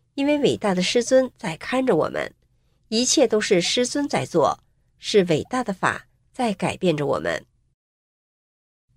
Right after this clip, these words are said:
第四部分，讲真相救众生。给退休十几年的老校长讲真相。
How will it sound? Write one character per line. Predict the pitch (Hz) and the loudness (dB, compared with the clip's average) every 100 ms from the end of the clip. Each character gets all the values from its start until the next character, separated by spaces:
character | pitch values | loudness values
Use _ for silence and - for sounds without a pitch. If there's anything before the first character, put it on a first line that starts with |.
| _ _ _ | _ _ _
第 | 277 | -2
四 | 247 - 226 | 0 2 0
部 | 185 | 0
分， | 160 160 123 107 _ _ _ _ _ _ - | 2 2 2 -2 _ _ _ _ _ _ 0
讲 | 220 180 190 | 2 4 4
真 | 269 285 | 2 0
相 | - 294 196 165 | 0 2 2 0
救 | 240 196 | 2 2
众 | 208 170 | 2 0
生。 | - 202 202 - _ _ _ _ _ _ _ _ _ | 4 4 2 -2 _ _ _ _ _ _ _ _ _
给 | - 226 | 4 4
退 | 208 320 254 | 4 -2 0
休 | - 302 | 2 2
十 | 302 - 226 | 2 2 2
几 | 247 175 | 2 2
年 | 151 156 | 2 2
的 | 220 | 2
老 | 202 147 | 2 2
校 | - 269 | 0 0
长 | 208 147 160 | 0 0 0
讲 | 214 151 | 0 -4
真 | 101 160 | -2 -4
相。 | 156 - - | -2 -2 -4